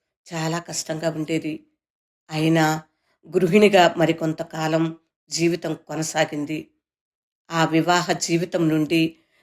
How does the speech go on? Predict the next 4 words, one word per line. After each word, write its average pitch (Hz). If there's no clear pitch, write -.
నేను 196
విడివడటానికి 180
ముందుగా 165
ఇంట్లోనూ, 165